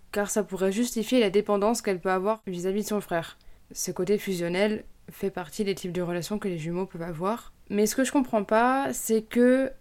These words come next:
comme je vous l'ai dit, ça pouvait être une bonne modification, parce que ça pourrait justifier, euh, de l'aspect un peu étrange, euh, que je trouve que Claire a vis-à-vis de son frère, mais bien sûr,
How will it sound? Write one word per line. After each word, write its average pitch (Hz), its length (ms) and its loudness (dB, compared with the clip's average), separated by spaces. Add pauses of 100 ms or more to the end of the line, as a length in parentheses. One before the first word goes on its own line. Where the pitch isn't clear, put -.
(320)
comme 220 220 2
je 202 100 -2
vous 202 140 2
l'ai 185 160 4
dit, 247 260 6
ça 240 160 0
pouvait 208 220 2
être 214 160 0
une 185 80 0
bonne 196 180 4
modification, 180 720 -2
parce - 140 -10
que 190 80 -6
ça 190 100 -2
pourrait 175 300 -4
justifier, 214 640 0 (420)
euh, 165 140 -8
de 160 140 -6
l'aspect 175 400 -4
un 175 100 -2
peu 190 220 -4
étrange, 190 600 -2
euh, 160 360 -8 (300)
que 160 100 -8
je 156 100 -8
trouve 180 400 -4 (140)
que 180 80 -8
Claire 185 420 -4
a 185 160 0
vis-à-vis 165 380 -4
de 160 60 -6
son 165 100 -8
frère, 240 360 0 (460)
mais 233 320 4 (380)
bien 180 160 -2
sûr, 269 380 0